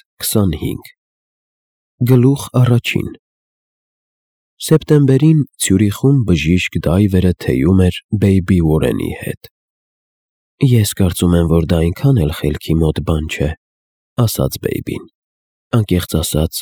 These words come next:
չեմ հասկանում ձեր մտադրությունը»։ «Ինչու եք ինձ հետ այդպես խոսում»։ «Ի վերջո, ես Նիկոլի քույրն եմ»։ «Դա ձեզ իրավունք չի տալիս ինձ հետ այդպես խոսելու»։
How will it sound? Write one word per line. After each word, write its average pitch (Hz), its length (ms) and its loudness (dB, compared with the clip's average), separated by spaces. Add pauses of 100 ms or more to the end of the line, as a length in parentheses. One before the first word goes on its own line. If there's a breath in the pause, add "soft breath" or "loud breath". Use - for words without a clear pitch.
չեմ 131 280 0
հասկանում 80 480 -2
ձեր 73 200 -2
մտադրությունը»։ 76 760 -4 (1200)
«Ինչու 101 420 0
եք 69 240 -2
ինձ 62 220 -2
հետ - 180 -2
այդպես - 380 -6
խոսում»։ - 480 -10 (1040)
«Ի 110 100 4
վերջո, 82 400 -2
ես 80 240 0
Նիկոլի 107 480 0
քույրն 92 460 0
եմ»։ - 160 -8 (920)
«Դա 95 220 2
ձեզ 69 260 -2
իրավունք 80 460 0
չի - 220 0
տալիս 55 380 -6
ինձ 57 220 -4
հետ - 240 -4
այդպես - 400 -4
խոսելու»։ - 560 -8